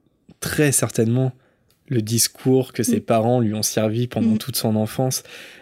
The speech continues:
Speaker 1: Et le constat, il est assez triste, hein, de la part de J K Rowling, c'est que, euh, elle, elle raconte à ce moment-là que, que Draco Malfoy, il n'est que le produit formaté de l'éducation de ses parents.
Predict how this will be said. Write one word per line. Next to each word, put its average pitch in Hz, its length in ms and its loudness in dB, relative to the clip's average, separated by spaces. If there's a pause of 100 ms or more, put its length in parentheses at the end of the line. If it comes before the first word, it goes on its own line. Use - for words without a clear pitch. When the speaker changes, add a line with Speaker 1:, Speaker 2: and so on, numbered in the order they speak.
(140)
Speaker 1:
Et 110 280 2
le 104 180 2
constat, 135 440 0
il 113 120 0
est 107 40 0
assez 104 240 -2
triste, - 380 -2
hein, 107 120 0
de 104 100 0
la 104 160 -2
part 107 180 -4
de 104 140 -2
J 107 160 0
K - 160 -4
Rowling, 127 380 2 (380)
c'est - 200 -4
que, - 140 -2
euh, 113 280 2 (640)
elle, 107 220 0 (160)
elle 110 180 0
raconte 113 400 0
à 104 220 0
ce - 120 -8
moment-là 127 360 2
que, 107 280 -2 (300)
que - 100 -4
Draco 107 280 -2
Malfoy, 107 540 2
il 113 160 0
n'est 117 140 2
que 110 500 0 (320)
le 110 580 -2
produit 117 380 0
formaté 135 800 2 (400)
de 117 100 2
l'éducation 110 600 0
de 131 60 -2
ses 117 120 -2
parents. 120 320 -2